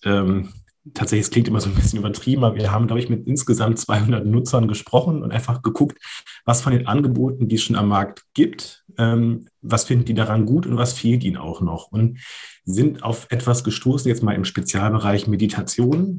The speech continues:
wo wir zum Beispiel mit, mit, mit Balloon unterwegs sind. Das ist,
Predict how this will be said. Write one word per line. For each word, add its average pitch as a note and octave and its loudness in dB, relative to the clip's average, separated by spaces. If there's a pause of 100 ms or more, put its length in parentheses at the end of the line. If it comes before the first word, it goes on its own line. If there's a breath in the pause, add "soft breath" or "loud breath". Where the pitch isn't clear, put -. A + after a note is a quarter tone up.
wo A2 -2
wir A2 -2
zum G#2 -2
Beispiel G#2+ 0
mit, G#2 -2
mit, - 2
mit G2 -2
Balloon G2+ 2
unterwegs A2 2
sind. C3 0 (640 loud breath)
Das G#2+ 2
ist, - 0